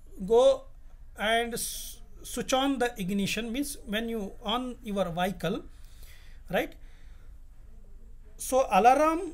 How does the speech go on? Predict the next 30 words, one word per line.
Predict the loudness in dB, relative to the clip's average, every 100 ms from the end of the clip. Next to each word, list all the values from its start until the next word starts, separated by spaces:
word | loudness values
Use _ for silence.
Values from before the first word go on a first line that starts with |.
| -10
here, | -10 -8 -2 4 2
this | 2 0 2
system, | 0 0 0 -2 -4
this | -6 -4 -6 -8
alarm | -2 0 2 0 -2
warning | 0 2 2 0
system | -4 -4 -4 -4 -6 -8
will | -2 -2 -2
wait | 4 4 4
for | -2 0
a | 0
ten | -2 -2 -2
second, | -2 -2 0 0 -4 -14 -16 -16 -16 -16 -16 -16 -14 -4
right? | -4 -4 -12 -16 -14
So | -2 4 4 2 -4
within | -2 0 2
a | 2
ten | 4 2 4
second, | -2 0 -2 -2 -6 -12 -14 -4
if, | -2 -2 -6 -12 -14 -6
if | -4 -4 -4
you | -4 -4 -2
not, | -2 -2 -2 -6 -12 -14 -14 -14 -14 -14 -14 -12 -12 -14 -14 -10
not | -4 0 0 -2 -12 -6
put | -4 -4 -6 -10 -12 -4
a | -2
belt, | 2 4 4 2 -4 -10 -14 -14 -14 -12 -2
right, | -2 -2 -8
alarm | -2 2 4 2 0 -8 -14 -8
is | -8 -6 -10